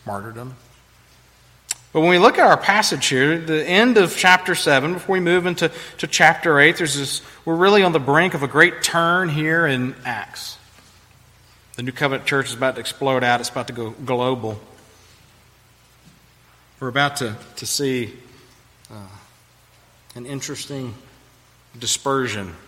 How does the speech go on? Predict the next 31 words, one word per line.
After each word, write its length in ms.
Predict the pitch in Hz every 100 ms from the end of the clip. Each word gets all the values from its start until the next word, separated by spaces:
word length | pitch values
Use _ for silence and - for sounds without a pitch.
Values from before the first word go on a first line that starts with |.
| _ -
as 180 | 120 107
the 240 | 120 107 - - -
spiritual 440 | - 160 156 143
forces 360 | 127 151 135 131
of 120 | 123
darkness 400 | 135 147 135 113
are 80 | 120
trying 360 | - 151 156 151
to 80 | 123
stamp 360 | - 147 147
out 180 | 143 127
the 60 | 110
church. 480 | - 127 117 - - - - - - _ _ _ _ _ _ _ _ _ _ _ _ _ -
Uh, 120 | 127 113
the 60 |
reality 400 | 117 117 117 107
is 180 | 110 98
that 100 | -
God 180 | 120 110
is 140 | 98
taking 260 | - 117 110
it 120 | 110
farther 540 | - 135 120 113 107 120
and 100 | 117
farther 440 | - 120 117 113
and 180 | 113 107
fulfilling 540 | 104 - 117 131 123 117
all 260 | 123 123
of 100 | 110
his 120 | 101
plans. 520 | - 110 101 101 98